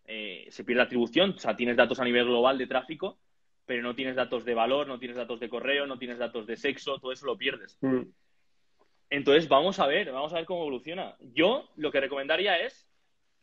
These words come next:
Speaker 1: primero, eh, adaptarse al cookie consent, que hay gente, hay marcas que no lo están haciendo. Yo, de hecho, me tengo que poner las pilas con páginas que tengo yo que lo estoy haciendo mal. Eso es lo primero, hay que ser legales, porque además las multas pueden ser gordas.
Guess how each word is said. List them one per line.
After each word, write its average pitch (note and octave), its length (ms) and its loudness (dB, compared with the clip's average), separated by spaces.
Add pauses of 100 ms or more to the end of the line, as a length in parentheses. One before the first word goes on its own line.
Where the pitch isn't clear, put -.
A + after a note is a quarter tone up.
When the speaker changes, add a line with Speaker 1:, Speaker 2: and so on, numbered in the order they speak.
(160)
Speaker 1:
primero, C#3+ 520 -6
eh, A2 440 -12
adaptarse A#2+ 480 -2
al A#2 60 -2
cookie A#2+ 220 -6
consent, G#2+ 380 -4
que G#2+ 80 -2
hay G#2+ 40 -2
gente, G#2+ 260 -4
hay A2 140 0
marcas G#2+ 480 -2
que G2+ 120 -10
no G2 120 -8
lo G2+ 60 -4
están G2+ 180 -4
haciendo. A2+ 440 2
Yo, A2+ 120 6
de A2+ 140 10
hecho, G#2+ 320 0
me G#2+ 120 -6
tengo A2 140 0
que G#2 40 0
poner G#2+ 160 4
las G2+ 140 2
pilas G2+ 240 2
con G2 240 -4
páginas G#2 380 -2
que G2 100 -6
tengo G2 220 -6
yo G2 160 -2
que F#2 60 -12
lo F2+ 60 -10
estoy F#2+ 140 -4
haciendo F#2 240 -12
mal. A#2+ 240 4 (420)
Eso A2+ 120 2
es - 40 -4
lo A#2 100 6
primero, A2+ 280 2
hay A2+ 100 -4
que A2+ 80 -12
ser G#2 180 -8
legales, G#2+ 340 -8
porque G#2+ 160 -12
además G2+ 380 -16
las G2 180 -14
multas G2+ 320 -6
pueden G2 180 -2
ser F#2 220 -4
gordas. C3 440 0